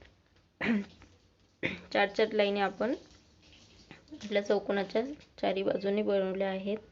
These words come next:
आता वरची जी लाईन आहे, त्याचं समोरचं जे टोक आहे, त्याला simply आपल्याला या पद्धतीने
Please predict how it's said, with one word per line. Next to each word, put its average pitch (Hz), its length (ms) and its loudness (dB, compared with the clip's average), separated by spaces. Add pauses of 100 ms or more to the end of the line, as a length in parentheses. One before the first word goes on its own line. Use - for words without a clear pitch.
(1200)
आता 220 360 6 (1700)
वरची 208 300 0
जी 233 200 0
लाईन 233 280 4
आहे, 233 340 4
त्याचं - 640 0
समोरचं 214 520 -2
जे 214 120 -4 (100)
टोक 214 240 2
आहे, 214 240 2
त्याला 202 340 2
simply 214 440 2
आपल्याला 202 440 4 (1160)
या 202 100 2
पद्धतीने 202 720 0